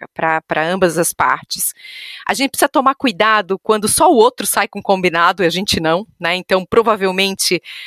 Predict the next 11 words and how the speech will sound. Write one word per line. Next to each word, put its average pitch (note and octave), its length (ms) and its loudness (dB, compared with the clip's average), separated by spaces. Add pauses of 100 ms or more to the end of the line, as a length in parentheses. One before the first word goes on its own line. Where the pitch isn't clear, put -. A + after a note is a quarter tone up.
(160)
essa - 260 0
conversa F3+ 640 0
só A#3 420 2
tem A3+ 240 0
alguém G#3 380 2
cedendo, F#3 640 -2 (520)
né? F#3+ 260 0
Uma, G3 360 0
só F#3+ 260 2
uma G#3+ 160 0
parte, - 580 -2